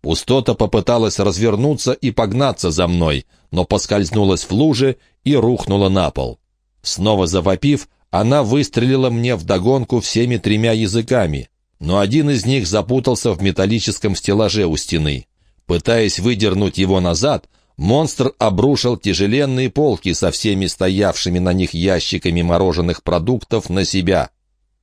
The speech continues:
Я заорал «Бежим!», подхватил Эмму, распахнул дверь и в следующее мгновение мы вылетели в коридор и захлопнули за собой холодильник. «Запирай!» — воскликнула Эмма.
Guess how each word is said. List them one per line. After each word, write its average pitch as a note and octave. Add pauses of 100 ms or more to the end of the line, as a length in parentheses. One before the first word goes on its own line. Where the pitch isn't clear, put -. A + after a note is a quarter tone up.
Я F#2+
заорал A#2 (260)
«Бежим!», F3 (340)
подхватил E2+
Эмму, C3+
распахнул F2+
дверь A2+ (360)
и D3
в -
следующее F#2+
мгновение A2+
мы A#2
вылетели G#2+
в -
коридор E2+
и B2+
захлопнули F#2+
за D#2+
собой F2
холодильник. E2 (600)
«Запирай!» — F#3 (200)
воскликнула F2+
Эмма. D#2+